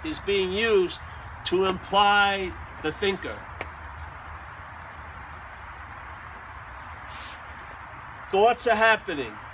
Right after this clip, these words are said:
feelings are happening, actions are happening, but they're being claimed and used to imply the actor, the thinker, the feeler. That's not happening. That's a story.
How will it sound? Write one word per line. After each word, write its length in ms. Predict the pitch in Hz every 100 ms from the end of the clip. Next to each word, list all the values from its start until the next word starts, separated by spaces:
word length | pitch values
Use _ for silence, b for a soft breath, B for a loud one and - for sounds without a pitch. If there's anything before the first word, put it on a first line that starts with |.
| - -
feelings 460 | 202 220 233 226 208
are 100 | 196
happening, 540 | 185 190 185 143 123 -
actions 540 | 165 202 - 226 220 214
are 100 | 180
happening, 520 | 196 202 196 147 113 - - B B B -
but 160 | 165
they're 220 | 196 185
being 380 | 175 208 208 196
claimed 840 | - - 196 247 240 190 156 175 - -
and 200 | 156 165
used 440 | 214 233 214 180 -
to 180 | 185
imply 520 | 180 160 185 185 190 190
the 180 | 170
actor, 580 | 180 185 190 - 202 180 -
the 80 | 156
thinker, 460 | - 185 180 180
the 140 | 160 143
feeler. 500 | - 214 185 120 - - -
That's 360 | 170 185 185 -
not 260 | 180 185 165
happening. 500 | 131 113 123 - - - - - - - - - - - - - - - - - - - - - - - - - - -
That's 300 | 294 - -
a 60 | 381
story. 580 | - - 381 349 180